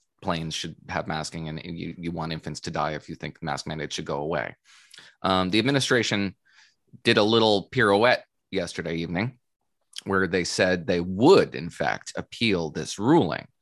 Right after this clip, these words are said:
if and when the C D C decides to come out and say what they think is necessary when it comes to masking now, which they've had weeks to determine. And the C D C, we should remind everybody, is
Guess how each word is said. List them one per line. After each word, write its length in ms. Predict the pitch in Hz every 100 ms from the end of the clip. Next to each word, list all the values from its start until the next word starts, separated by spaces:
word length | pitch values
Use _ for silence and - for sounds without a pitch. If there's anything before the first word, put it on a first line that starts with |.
| - - _ _ _ _ -
if 400 | 175 175 - -
and 340 | 123 120 117
when 360 | 127 165 160 131
the 120 | 107
C 280 | - - 101
D 180 | 92 92
C 380 | - - 214 208
decides 560 | 143 - 110 92 90
to 100 | -
come 280 | - 107 95
out 220 | 92 90 -
and 180 | 90
say 400 | - - 95 90
what 440 | 82 73 85 104 - -
they 200 | 95 87 131 -
think 240 | 104 87
is 160 | 82 82
necessary 840 | 104 - 90 - 87 85 80 80 - - _ -
when 120 | 92
it 60 |
comes 240 | 80 98 85
to 80 | 90
masking 500 | 87 80 - 80 82
now, 360 | 80 78 78 - - -
which 200 | 101 -
they've 160 | 95
had 160 | 98 90
weeks 260 | 113 123 -
to 100 | 104
determine. 540 | 92 104 90 85 85
And 240 | - 90 90
the 60 |
C 140 | 87 87
D 100 | 87
C, 160 | -
we 100 | 87
should 160 | 85 -
remind 300 | 85 85 82
everybody, 380 | 85 80 85 85 -
is 340 | 107 101 -